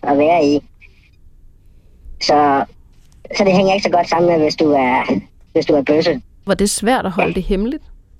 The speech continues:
Speaker 1: Ja, selvfølgelig er det svært at holde hemmeligt. Altså, det var jo, øh, alt lige fra, øh, Facebook, hvor man var nødt til ligesom at ikke at være i forhold med nogen, og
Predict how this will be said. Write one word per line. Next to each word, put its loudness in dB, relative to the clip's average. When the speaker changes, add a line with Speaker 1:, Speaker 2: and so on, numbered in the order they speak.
Speaker 1:
Ja, 2
selvfølgelig 0
er 0
det 0
svært 2
at 0
holde 0
hemmeligt. 0
Altså, -2
det 2
var 2
jo, 2
øh, 2
alt 0
lige 0
fra, 0
øh, 0
Facebook, 0
hvor 2
man 2
var 0
nødt 0
til 0
ligesom 0
at 0
ikke 4
at 2
være 2
i 0
forhold 2
med 2
nogen, 2
og 0